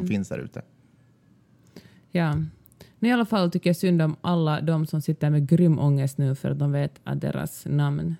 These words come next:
Speaker 1: finns på den listan ute på internet.
Speaker 2: Ja. Ja,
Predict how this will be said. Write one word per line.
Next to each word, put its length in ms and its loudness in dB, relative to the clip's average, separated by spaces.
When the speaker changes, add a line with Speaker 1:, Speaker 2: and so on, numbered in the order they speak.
Speaker 1:
finns 260 -8
på 100 -4
den 120 0
listan 520 -6
ute 420 -6
på 100 -8
internet. 540 -10
Speaker 2:
Ja. 320 -8
Ja, 300 4